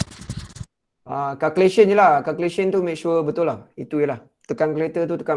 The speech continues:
betul-betul. Make sure kalau ada bracket, kena ada bracket lah. Ah, jangan main tekan, main radah je macam tu kan. Okey.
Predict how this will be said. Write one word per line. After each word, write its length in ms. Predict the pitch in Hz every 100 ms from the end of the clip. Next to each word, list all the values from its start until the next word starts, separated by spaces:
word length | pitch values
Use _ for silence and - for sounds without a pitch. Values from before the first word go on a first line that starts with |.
| 143
betul-betul. 260 | 131 131 113
Make 160 | 139
sure 240 | 139 185 175
kalau 240 | 160 160
ada 160 | 160 165
bracket, 400 | 170 170 208 196
kena 240 | 156 147
ada 80 | 147
bracket 280 | 151 147 160
lah. 80 | 165 - _
Ah, 200 | 117 120 123
jangan 240 | 131 143
main 160 | 147 143
tekan, 320 | 143 156 143
main 160 | 139 135
radah 480 | 135 147 156 139
je 160 | 147 156 147 147
macam 160 | 151
tu 120 | 156 170
kan. 100 | 135 - _ - - _ _
Okey. 200 | 165 156